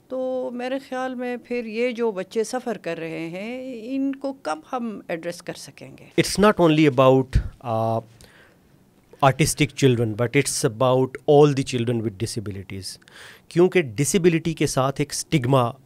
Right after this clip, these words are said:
Speaker 2: बहरहाल अटैच है और उसी की वजह से हम उनको ना तो सोसाइटी में एक्सेप्ट करते हैं, ना हम अपने एजुकेशन सिस्टम में उनको एक्सेप्ट करते हैं। हमें ये देखने की ज़रूरत है कि ये बच्चे हैं कितने।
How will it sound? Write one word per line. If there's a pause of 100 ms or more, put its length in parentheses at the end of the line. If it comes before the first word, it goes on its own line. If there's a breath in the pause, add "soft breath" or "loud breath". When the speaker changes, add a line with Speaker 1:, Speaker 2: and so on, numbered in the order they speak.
Speaker 2:
बहरहाल (120)
अटैच
है (220)
और
उसी
की
वजह
से (520 loud breath)
हम
उनको
ना
तो
सोसाइटी
में
एक्सेप्ट
करते
हैं,
ना
हम
अपने
एजुकेशन
सिस्टम
में
उनको
एक्सेप्ट
करते
हैं।
हमें
ये
देखने
की
ज़रूरत
है
कि
ये
बच्चे
हैं
कितने।